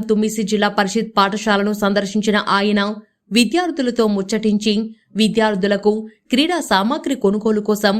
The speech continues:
ఆర్థిక సహాయం చేశారు. అనంతరం కుప్పం మండలం దేవరాజపురం గ్రామానికి అదనపు నూతన ఆర్టీసీ బస్సు సర్వీసును ప్రారంభించి దేవరాజపురం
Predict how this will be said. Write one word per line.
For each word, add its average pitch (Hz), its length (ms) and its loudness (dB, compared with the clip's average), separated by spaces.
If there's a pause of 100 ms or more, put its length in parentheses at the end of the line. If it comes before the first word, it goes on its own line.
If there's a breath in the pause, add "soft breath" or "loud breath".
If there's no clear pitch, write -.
(380 loud breath)
ఆర్థిక 214 320 -2 (100)
సహాయం 214 540 0
చేశారు. 202 400 0 (460)
అనంతరం 214 360 2 (120)
కుప్పం 208 300 2
మండలం 208 320 0 (120)
దేవరాజపురం 202 720 -2
గ్రామానికి 202 560 0 (420 loud breath)
అదనపు 330 400 -2
నూతన 214 300 0 (140)
ఆర్టీసీ 220 420 -4
బస్సు 196 200 -4 (100)
సర్వీసును 202 500 -2
ప్రారంభించి 202 580 0 (500 loud breath)
దేవరాజపురం 208 640 2